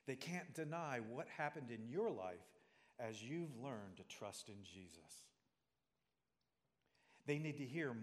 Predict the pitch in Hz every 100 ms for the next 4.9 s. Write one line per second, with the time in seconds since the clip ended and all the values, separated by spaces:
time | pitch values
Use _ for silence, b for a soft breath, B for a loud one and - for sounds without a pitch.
0 | 113 143 143 147 - 127 127 123 135 107
1 | 87 85 - 98 95 95 98 - - 110
2 | 104 90 - - - _ _ _ _ _
3 | _ _ - B B B 135 131 139 120
4 | 127 110 101 - 185 170 165 160 160